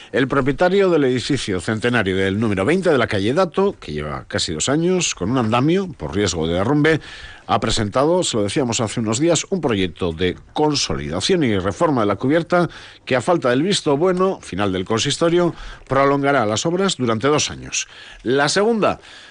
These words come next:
una más, la deuda de la municipalidad de Tánger por no reparar el Palacio Álava Esquivel, que es de su propiedad. Suma ya trescientos diez mil euros en siete multas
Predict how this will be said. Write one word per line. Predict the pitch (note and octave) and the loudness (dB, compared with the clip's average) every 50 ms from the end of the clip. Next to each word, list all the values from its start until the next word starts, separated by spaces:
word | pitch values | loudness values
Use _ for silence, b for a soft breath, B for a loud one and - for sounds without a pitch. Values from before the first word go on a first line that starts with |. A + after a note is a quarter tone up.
| B B | B B
una | B C3 A2+ D2+ | B -4 -4 -4
más, | C#2 C2+ - - - - - | -4 -4 -4 -4 -4 -2 0
la | B2+ B2+ C3+ | 2 2 4
deuda | D#3+ E3+ F3 E3+ E3+ D#3+ | 4 2 4 4 2 2
de | D3 D3+ | 2 2
la | D#3 D#3+ D#3+ - - - | 2 2 2 0 -4 -8
municipalidad | E2+ D#2+ F2 A#2 C#3+ D3 C3+ - - - C3+ G#2+ - - A2 A2 G2+ G#2 C3 C3+ - - - - | -10 -6 -4 -2 -2 -2 -2 0 2 0 0 0 -2 -2 -2 0 0 0 0 0 0 -2 -6 -10
de | F2 E2+ F#2 | -6 -6 -6
Tánger | E2+ - B2 C3 A#2+ G2+ - C3+ C3+ C#3+ - | -2 0 0 0 0 -2 0 -2 -2 0 -2
por | - - - C3 B2 A#2 A#2+ | -2 0 0 0 0 0 0
no | C#3+ D#3+ D#3+ | 2 2 2
reparar | D#3 D3+ B2 - A#2 A#2 B2+ C3+ C#3+ C#3 - _ | 2 0 0 2 2 4 4 2 2 0 -6 _
el | - B2 C3 D3 D#3 | -2 0 0 0 0
Palacio | D#3 _ - G2+ F2+ F2+ G#2 A2+ G#2 - - C3 C3+ C3+ - _ | -2 _ -4 -2 0 2 2 0 0 0 0 0 0 0 -2 _
Álava | - E2 D#2 D2 D2+ E2 | -10 -10 -8 -6 -4 -2
Esquivel, | - - - F#3 F#3 D3 C3+ C#3+ E3 D3+ B B B B B B B B | -2 -2 0 2 4 4 4 4 2 0 B B B B B B B B
que | - A2+ | -4 -2
es | A2+ G#2+ A2+ | -2 0 0
de | A#2+ A2 | -2 -2
su | - - G2 | 0 -2 -2
propiedad. | E2 - F#2 F2 - A#2 E3+ G3 E3 - - - | -2 -2 -4 -2 0 2 4 4 2 0 -2 -8
Suma | - - - E3+ F#3+ F#3 E3 | -6 -4 -4 -4 -2 0 0
ya | E3 E3+ F3+ G3 G3 E3+ - B B B B B B | 2 2 2 2 0 0 -4 B B B B B B
trescientos | - B2+ B2 C3+ B2+ - - - F#3+ G3+ G3 E3+ G3 G3+ G3+ G3 F3 C#3 C#3 | -6 -4 -2 -2 -2 -2 -4 -2 -4 -4 -4 -2 -2 0 0 0 0 0 0
diez | D3 D3 C#3 A#2+ | 2 2 2 2
mil | D3+ F3 G3 G3+ F#3 | 0 2 2 4 4
euros | G3 G#3 G3+ G#3 G3 - - - - | 4 4 4 4 2 0 0 -2 -2
en | C3 C3 | -2 -2
siete | - D#3+ D#3 F3+ E3+ | 0 0 0 0 2
multas | F#3+ A3 G#3+ D#3+ G3 G3 G#3+ G3+ - - | 2 2 2 2 2 2 2 2 -2 -4